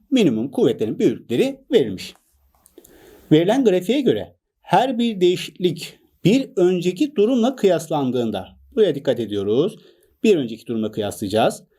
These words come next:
Düzeneklerde elde edilen sonuçlar aşağıdakilerden hangisinde doğru verilmiştir diye sorulmaktadır. Arkadaşlar,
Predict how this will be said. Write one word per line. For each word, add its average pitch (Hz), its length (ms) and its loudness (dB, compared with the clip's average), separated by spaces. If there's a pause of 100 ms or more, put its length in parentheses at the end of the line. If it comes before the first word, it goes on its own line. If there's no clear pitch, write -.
(320)
Düzeneklerde 196 840 0
elde 180 340 0
edilen 139 280 -2
sonuçlar 151 720 -2
aşağıdakilerden 131 760 -2
hangisinde 175 800 -2 (120)
doğru 156 280 2
verilmiştir 127 500 -4
diye 190 340 0 (220)
sorulmaktadır. 123 640 -2 (760)
Arkadaşlar, 208 500 0